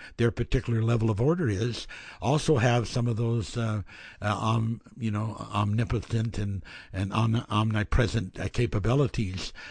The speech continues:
uh, uh, as they are functioning, uh, by the Holy Spirit, uh, uh, under the, uh, uh, you know, directions of God. And, uh, but even then, with that capability, they have the knowledge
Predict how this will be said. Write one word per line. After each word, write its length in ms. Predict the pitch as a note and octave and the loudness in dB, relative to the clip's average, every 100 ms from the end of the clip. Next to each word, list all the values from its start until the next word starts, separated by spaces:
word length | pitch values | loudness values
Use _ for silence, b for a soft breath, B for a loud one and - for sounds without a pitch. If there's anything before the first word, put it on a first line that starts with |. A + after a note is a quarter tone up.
| B G#2 | B 0
uh, 500 | A2 G#2+ G#2 G#2 - | 2 4 2 0 -2
uh, 220 | G#2+ G#2 | -2 0
as 260 | A2+ A2+ - | 0 0 0
they 120 | A2+ | 0
are 120 | G2+ | 0
functioning, 680 | - B2 A#2 - G#2+ G#2 G2 | 0 -2 -4 -4 -4 -4 -6
uh, 100 | G#2+ | -4
by 160 | F2 G#2+ | -2 0
the 100 | F2 | 0
Holy 180 | A2+ G2 | -2 -2
Spirit, 500 | - A2+ A2 - - | 0 2 2 -2 -2
uh, 280 | G2+ F#2+ F2+ B B - | 0 0 -4 B B -2
uh, 160 | G#2+ G#2 | -2 2
under 280 | A2 G#2+ G2 | 0 0 -2
the, 320 | G#2 G2 F2+ B B B | -2 -2 -6 B B B
uh, 240 | G2+ G2+ F2+ - | -2 0 -2 -4
uh, 240 | G2 G2 F#2 - A#2+ | -6 -4 -8 -12 -8
you 120 | G#2+ | -4
know, 280 | G2 G2 G2 F#2+ G2+ | -2 -2 -4 -10 -8
directions 540 | G#2+ A2 - A2+ G2 A2 | 0 0 2 0 0 -2
of 140 | F#2 | 0
God. 440 | C#3+ C#3+ E2+ F2+ - B B B B | 0 2 0 -6 -12 B B B B
And, 400 | A#2+ A#2+ A#2 A2 | 4 6 6 4
uh, 300 | A2+ A#2 A2+ | 4 2 2
but 220 | G#2+ B2+ | 0 2
even 340 | D#3 C#3+ C#3+ A#2 | 4 4 4 8
then, 500 | F#3+ G#3 - A2 - - B B B B | 8 8 4 -4 -10 -18 B B B B
with 280 | D#3 D#3+ - - | 6 6 2 -2
that 300 | B2+ C3+ - | 0 0 0
capability, 760 | C#3+ B2 G2+ D#3 F3+ - G#2 | 2 4 4 4 4 4 2
they 160 | G2+ A#2 | 2 2
have 220 | B2 A2+ | 2 2
the 100 | G#2+ | 2
knowledge 640 | A2+ E3+ A#2 E2 E2+ - | 4 4 2 -2 -4 -8